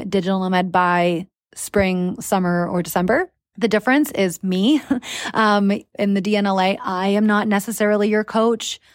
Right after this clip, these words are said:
I am running the program, but I'm not necessarily your coach.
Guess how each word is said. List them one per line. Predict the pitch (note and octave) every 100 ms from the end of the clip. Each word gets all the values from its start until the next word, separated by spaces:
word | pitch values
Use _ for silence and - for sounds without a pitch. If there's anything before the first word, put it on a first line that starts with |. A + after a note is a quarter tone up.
| -
I | A3
am | A3 B3+ A#3
running | G3+ G#3 A3
the | G3
program, | - F3 F3+ G#3 B3 D#4 D#4+ -
but | G#3
I'm | G3+ G3+ G#3
not | G3
necessarily | F#3+ G#3+ G3 G3 F#3+
your | F#3
coach. | F#3 F#3 G#3+ -